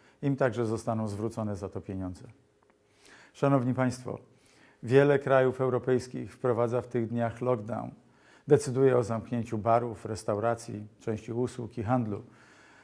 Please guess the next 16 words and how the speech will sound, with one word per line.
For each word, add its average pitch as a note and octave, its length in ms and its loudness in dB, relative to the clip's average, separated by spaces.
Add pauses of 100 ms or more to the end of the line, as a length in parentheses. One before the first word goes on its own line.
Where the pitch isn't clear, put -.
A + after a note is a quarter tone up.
(220)
zamknięciu A#2 540 -2
wielu A2+ 280 0
miejsc A2+ 340 -2
publicznych. A2+ 640 -8 (800)
W C3 40 -2
niektórych C3+ 420 2
krajach C3+ 300 4
wprowadza C3 420 2
się C3+ 140 -2
wręcz A#2+ 260 -2
godziny C3 360 2
policyjne A#2 600 0
z G2+ 60 -6
zakazem A2+ 580 -4
poruszania G#2+ 560 -6
się. A#2+ 220 -18